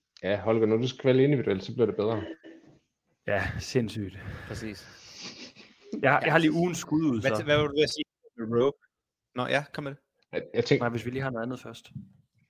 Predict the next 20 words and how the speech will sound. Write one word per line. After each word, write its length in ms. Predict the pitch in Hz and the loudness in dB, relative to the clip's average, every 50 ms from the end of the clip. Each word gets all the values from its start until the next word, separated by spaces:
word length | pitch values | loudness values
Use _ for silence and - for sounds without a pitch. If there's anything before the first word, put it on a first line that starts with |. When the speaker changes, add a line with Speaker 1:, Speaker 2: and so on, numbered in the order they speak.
| - _ _ _ _ _ _ _ _ _ _ _ _ _ _ _ _ - | -20 _ _ _ _ _ _ _ _ _ _ _ _ _ _ _ _ -2
Speaker 1:
Det 60 | 107 | 0
er 40 | 98 | 2
bare 160 | 104 107 101 | 4 2 2
Rogue 340 | - - - 120 117 120 139 | 0 -4 -2 2 4 4 4
Speaker 3:
Okay, 100 | 131 127 - | 6 4 2
Speaker 1:
Invitationals. 380 | 101 98 107 117 131 156 165 | 2 2 2 4 4 4 4
Speaker 3:
Myrup 20 | 120 | 2
Speaker 1:
Er 100 | 90 - | 0 -4
det 120 | - - | -4 -2
Speaker 3:
kører 100 | - 139 | 0 2
Speaker 1:
ikke 100 | 123 123 | 4 4
Speaker 3:
først. 180 | 110 120 - 123 | 2 2 0 -2
Speaker 1:
også 140 | 131 - 131 | -4 -4 -2
i 40 | |
Speaker 3:
Hvad 80 | 139 135 | -2 0
siger 0 | |
du 0 | |
Speaker 1:
Texas? 160 | 131 123 113 | 0 0 0
Speaker 3:
med 60 | 110 | 0
Rogue? 140 | 113 - _ | -2 -2 _